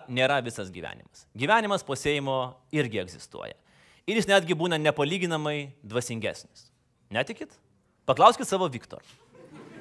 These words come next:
Viktoras iš, iš Seimo netgi nekandidatavo. Kuo dabar užsiima šis europarlamentaras, beje, ir širdžių ministras? Beje, dar vienas potencialus šešėlinis, šešėlinis ministro postas Mantui Adomėnui, širdžių ministerijos ministras.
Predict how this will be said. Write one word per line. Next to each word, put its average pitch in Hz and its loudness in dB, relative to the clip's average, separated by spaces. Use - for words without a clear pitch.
Viktoras 226 6
iš, 190 -2
iš - -2
Seimo 196 4
netgi 185 2
nekandidatavo. 165 2
Kuo 240 8
dabar 226 8
užsiima 135 -2
šis - -4
europarlamentaras, 135 4
beje, 165 -6
ir 240 2
širdžių 139 -2
ministras? - -10
Beje, 151 6
dar 156 8
vienas 151 2
potencialus 139 0
šešėlinis, 135 -2
šešėlinis 135 -2
ministro 127 -2
postas 135 0
Mantui 120 2
Adomėnui, 113 -2
širdžių 131 -2
ministerijos 113 -2
ministras. - -16